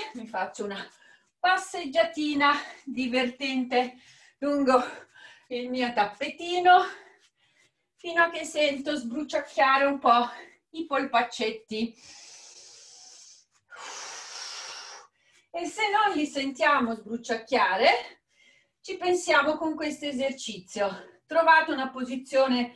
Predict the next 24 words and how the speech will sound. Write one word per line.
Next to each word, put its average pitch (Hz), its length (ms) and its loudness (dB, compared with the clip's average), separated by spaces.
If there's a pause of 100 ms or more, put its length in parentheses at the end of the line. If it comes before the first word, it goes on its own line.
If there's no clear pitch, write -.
(320)
anche 269 240 -2
un 247 80 0
appoggio, 208 580 0
se 302 160 -6
volete, 220 360 -2
l'obiettivo 233 520 -2
non 226 160 0
è 240 80 0
solo 240 520 0 (360)
l'equilibrio, 226 600 -4
che 226 120 -4
male 208 260 -2
non 202 180 -8
ci 220 140 -10
fa 233 300 0 (180)
esercitare 240 720 0
anche 254 220 -2
l'equilibrio, 254 800 -2 (380)
ma 392 180 4
proprio 254 500 2 (280)
attivare 269 880 4 (400)
i 370 120 -4
nostri 262 880 0
polpacci. 240 1120 0